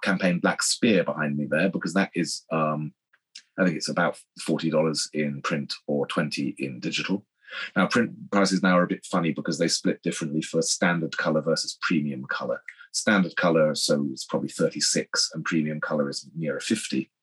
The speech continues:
But the, in the old days, it was more straightforward. When I was young, when I just printed.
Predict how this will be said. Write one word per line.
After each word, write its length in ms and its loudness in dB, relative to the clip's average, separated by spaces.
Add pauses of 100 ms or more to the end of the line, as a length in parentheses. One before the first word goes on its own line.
(560)
But 220 0
the, 240 0 (200)
in 120 -2
the 100 0
old 260 2
days, 260 -2
it 60 -20
was 120 -18
more 120 -12
straightforward. 560 -8 (640)
When 100 -10
I 60 -8
was 160 -12
young, 220 -10 (160)
when 120 -20
I 60 -20 (100)
just 220 -12
printed. 300 -10